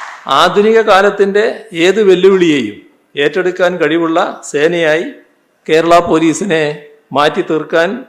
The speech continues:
സർക്കാർ ശ്രമിച്ചുകൊണ്ടിരിക്കുകയാണ്. ആ ശ്രമത്തിന് നിങ്ങളെല്ലാവരുടെയും പൂർണ്ണമായ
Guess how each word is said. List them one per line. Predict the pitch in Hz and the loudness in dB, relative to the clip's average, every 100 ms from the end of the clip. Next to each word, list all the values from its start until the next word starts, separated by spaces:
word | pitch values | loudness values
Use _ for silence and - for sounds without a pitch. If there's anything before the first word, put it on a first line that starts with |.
| _ _ _ _ _ _ _ _ _ _ _ _ _ _ _ _ _ _ | _ _ _ _ _ _ _ _ _ _ _ _ _ _ _ _ _ _
സർക്കാർ | - 160 - 214 240 - - | -6 -4 0 0 0 -4 -14
ശ്രമിച്ചുകൊണ്ടിരിക്കുകയാണ്. | - 156 151 170 165 156 156 165 165 165 254 - _ - | -8 -8 -4 -2 -2 -4 -6 -2 -2 -2 -6 -12 _ -4
ആ | 160 180 | 0 0
ശ്രമത്തിന് | 180 160 170 190 214 294 - _ - | -2 -4 -2 -2 -2 -6 -14 _ -12
നിങ്ങളെല്ലാവരുടെയും | 151 165 175 151 170 180 185 190 190 226 - - - | -8 -4 -2 2 4 4 2 2 0 -2 -4 -14 -14
പൂർണ്ണമായ | 156 160 165 165 160 | -6 -2 0 2 2